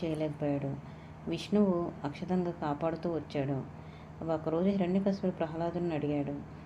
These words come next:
"నీకు ఇష్టమైన నారాయణుడు ఎక్కడున్నాడు?" అంటే, "అతడు ఎక్కడైనా ఉన్నాడు, ఈ స్తంభంలో ఉన్నాడు" అంటే, "ఉన్నాడు" అని చెప్పారు.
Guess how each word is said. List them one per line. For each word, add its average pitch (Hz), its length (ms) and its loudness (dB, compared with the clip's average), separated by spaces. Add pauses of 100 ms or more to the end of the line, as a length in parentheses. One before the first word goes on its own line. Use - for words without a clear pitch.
(180)
"నీకు 180 180 2
ఇష్టమైన 190 380 2
నారాయణుడు 165 400 4
ఎక్కడున్నాడు?" 156 560 0
అంటే, 151 280 -2
"అతడు 151 200 -2
ఎక్కడైనా 175 460 0
ఉన్నాడు, 151 320 0
ఈ 151 100 -2
స్తంభంలో 160 520 0
ఉన్నాడు" 156 360 0
అంటే, 151 260 -2
"ఉన్నాడు" 156 380 0
అని 156 140 -2
చెప్పారు. 147 520 -4